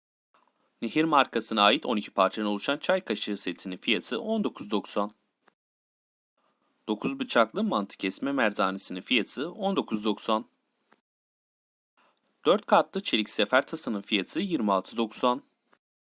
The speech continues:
Hamburger kalıbı köfte presinin fiyatı altı T L. Üç parçanın oluşan granit kek setinin fiyatı elli dokuz doksan.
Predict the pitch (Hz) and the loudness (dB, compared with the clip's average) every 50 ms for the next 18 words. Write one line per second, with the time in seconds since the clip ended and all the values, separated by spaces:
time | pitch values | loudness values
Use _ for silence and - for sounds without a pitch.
0 | _ _ _ _ _ _ _ _ _ _ _ - _ _ _ _ _ - - 120 | _ _ _ _ _ _ _ _ _ _ _ -20 _ _ _ _ _ -2 0 2
1 | 143 175 202 240 220 202 175 143 123 - - 110 110 120 117 - - 107 90 - | 2 2 0 0 2 4 4 4 4 2 0 0 0 -2 -4 -2 -2 -2 -2 -2
2 | - 110 107 - 110 104 101 - - 95 87 - - 110 95 95 - - 160 - | -2 -4 -4 -4 -4 -2 -2 -2 -4 -4 -6 -4 -2 0 0 0 0 -2 0 2
3 | - 127 104 98 - 226 - - 226 - - 107 110 113 - _ _ _ _ _ | 4 4 4 2 0 -6 -4 -2 0 0 2 2 0 0 -2 _ _ _ _ _
4 | _ _ _ _ _ _ _ _ _ _ _ _ _ _ _ _ _ _ _ _ | _ _ _ _ _ _ _ _ _ _ _ _ _ _ _ _ _ _ _ _
5 | _ _ _ _ _ _ _ - 196 214 - 220 240 214 202 - 214 208 202 202 | _ _ _ _ _ _ _ -6 -4 -2 2 6 6 6 6 4 2 -2 -2 -2
6 | 190 - 226 240 247 214 - 131 123 117 98 - - - 123 139 139 - 139 123 | 0 2 2 2 2 2 0 0 0 0 -2 -4 -2 0 0 0 2 0 -4 -4
7 | - - 95 92 - - 120 92 90 - - 156 240 285 - 214 170 127 113 104 | -4 -4 -6 -6 -4 -2 -2 0 0 -2 -4 -4 -4 -4 -4 -2 -2 -2 0 -2
8 | - - - 127 120 123 123 120 - - 139 175 208 | -4 -4 -4 -4 -4 -4 -4 -2 0 0 0 0 0